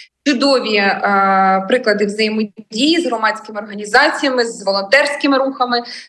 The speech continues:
У нас є декілька укриттів, які облаштувала Десяте квітня. У нас є допомога від юнісеф, е, і не тільки в укриттях, але навіть дуже такий крутезний, е, цифровий освітній простір. Чекаємо, вони нам обіцяли ще один.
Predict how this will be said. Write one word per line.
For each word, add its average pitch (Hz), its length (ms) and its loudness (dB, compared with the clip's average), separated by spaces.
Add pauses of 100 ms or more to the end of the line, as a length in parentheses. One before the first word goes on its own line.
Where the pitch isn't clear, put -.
У 214 40 -2
нас 220 220 0
є 247 80 4
декілька 233 400 0
укриттів, 226 400 -4
які 208 240 -2
облаштувала 190 960 2
Десяте 185 520 -2
квітня. 277 400 0
У 311 80 0
нас 220 300 -2
є 202 120 2
допомога 196 560 -6
від 190 120 -12
юнісеф, 202 560 0 (600)
е, 220 400 4 (160)
і 208 260 0
не 208 120 2
тільки 302 340 0
в - 40 2
укриттях, 285 600 0
але 208 300 0
навіть 202 560 -6
дуже 190 240 -2
такий 185 240 -10
крутезний, 185 680 0
е, 175 240 2
цифровий 214 380 0
освітній 196 420 -4
простір. 330 440 0
Чекаємо, 202 420 -2
вони 190 160 -2
нам 190 140 -4
обіцяли 180 460 0
ще 277 260 0
один. 294 320 2